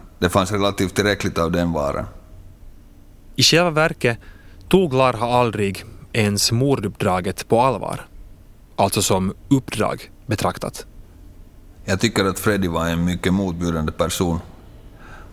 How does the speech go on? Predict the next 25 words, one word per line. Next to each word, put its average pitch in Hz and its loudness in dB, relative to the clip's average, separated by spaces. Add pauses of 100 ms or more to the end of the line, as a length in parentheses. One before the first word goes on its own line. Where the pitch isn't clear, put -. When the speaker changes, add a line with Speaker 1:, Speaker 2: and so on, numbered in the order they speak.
Speaker 1:
Han 87 2
hallucinerar 98 0
så - -4
att 80 -2
han 85 0
inte 85 0
vet 95 0
något 82 0
om 82 0
vad 80 0
som 82 0
händer 82 0
i - -4
världen. 78 -2 (1080)
Även 95 2
om 95 0
han 92 -2
skulle 92 -2
be 98 2
mig 90 0
göra 87 0
alla 95 0
mord 82 0
i 76 -6
Finland 76 -2